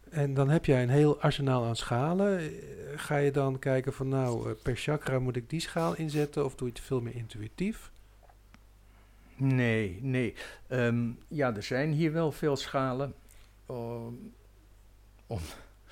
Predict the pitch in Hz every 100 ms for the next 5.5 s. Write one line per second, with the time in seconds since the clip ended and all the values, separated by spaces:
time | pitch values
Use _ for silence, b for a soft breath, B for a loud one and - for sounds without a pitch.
0 | B B B B - - - 120 117 110
1 | - 143 - - 104 110 98 113 117 127
2 | 127 120 139 135 117 104 101 104 123 147
3 | 120 101 - 104 107 95 - - 87 98
4 | 123 151 107 - 113 98 - - 92 95
5 | - 113 98 117 226